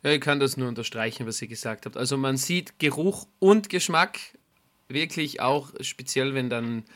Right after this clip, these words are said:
äh, unser Wupp, Wupp, und das ist auch ein Problem bei so einem Anime, weil's so viele Charaktere gibt, gibt's noch viel mehr Namen. <laughs> Äh, besonders als Akira dann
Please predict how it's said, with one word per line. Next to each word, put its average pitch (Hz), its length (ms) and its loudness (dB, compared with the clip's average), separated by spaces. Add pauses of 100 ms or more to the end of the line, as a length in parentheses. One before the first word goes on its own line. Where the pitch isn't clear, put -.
(460)
äh, 113 340 -4
unser 120 720 -2
Wupp, 220 160 -6 (140)
Wupp, 233 320 -8 (540)
und 151 160 -2
das 214 160 8
ist 208 100 -4
auch 208 200 6
ein 190 80 0
Problem 156 360 0
bei 160 100 0
so 147 140 -2
einem 139 220 0
Anime, 135 440 0
weil's 139 300 0
so 165 240 -2
viele 151 200 -4
Charaktere 147 560 0
gibt, 147 220 -4
gibt's 139 220 -4
noch 147 240 0 (260)
viel 190 300 0
mehr 202 160 4
Namen. 180 440 0 (160)
<laughs> - 0 - (640)
Äh, 139 500 4 (300)
besonders 175 440 2
als 160 200 0
Akira 151 420 2
dann 135 300 0